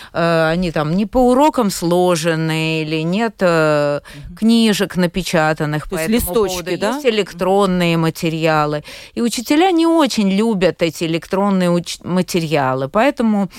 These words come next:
Speaker 1: учителя всё время находятся в такой ситуации. Они говорят: "Дайте нам книгу, и мы вот по этой книге будем детей учить". И при этом они забывают по какой-то причине, что на самом деле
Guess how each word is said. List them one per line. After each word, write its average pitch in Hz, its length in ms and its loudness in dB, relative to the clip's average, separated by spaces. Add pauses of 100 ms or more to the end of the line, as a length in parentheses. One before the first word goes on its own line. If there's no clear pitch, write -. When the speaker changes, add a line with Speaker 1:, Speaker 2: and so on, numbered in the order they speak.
(280)
Speaker 1:
учителя 233 520 0
всё 226 160 -6
время 220 220 0
находятся 170 840 0
в - 40 -20
такой 185 280 -2
ситуации. 233 840 0 (260)
Они 208 160 -2
говорят: 196 460 2
"Дайте 190 340 0
нам 160 400 0
книгу, 262 760 0 (280)
и 180 140 -2
мы 247 340 0
вот 196 300 -4
по 175 80 0
этой 165 400 0
книге 226 480 -2
будем 202 360 -2
детей 160 360 -2
учить". 151 560 -6
И - 20 -12
при 233 160 -6
этом 262 300 2
они 196 280 2 (280)
забывают 180 840 0
по - 100 -8
какой-то 175 460 -6
причине, 233 640 -4 (320)
что 175 380 2
на 160 140 0
самом 160 400 0
деле 233 320 0